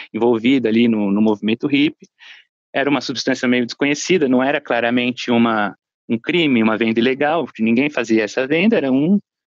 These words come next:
é, ta-, sabidamente uma substância proibida internacionalmente, mas que não existia ainda um histórico de, de repressão, né, e de,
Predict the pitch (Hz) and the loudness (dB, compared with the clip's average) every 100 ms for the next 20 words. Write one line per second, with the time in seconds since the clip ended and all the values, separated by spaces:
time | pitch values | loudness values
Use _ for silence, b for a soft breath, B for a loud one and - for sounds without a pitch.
0 | _ _ - 110 104 - - - - 123 | _ _ -8 -6 -6 -8 -10 -8 -6 -6
1 | 120 131 123 127 123 - 113 - - - | -4 -2 0 -2 -4 -6 -6 -6 -6 -6
2 | - 123 117 120 117 123 113 - 127 139 | -2 -2 0 0 -2 -2 -4 -2 -2 -2
3 | 139 147 165 165 - 175 190 196 - 170 | -4 -4 -6 -6 -4 -2 0 -2 -2 -2
4 | 147 127 123 - 117 120 - 123 123 117 | 0 0 0 -2 -4 -4 -8 -4 -2 -2
5 | b b b _ _ 110 110 113 117 113 | b b b _ _ -2 -2 -2 -2 -4
6 | - 117 127 120 110 120 110 101 101 98 | -2 -2 0 0 0 0 -2 -2 -2 -2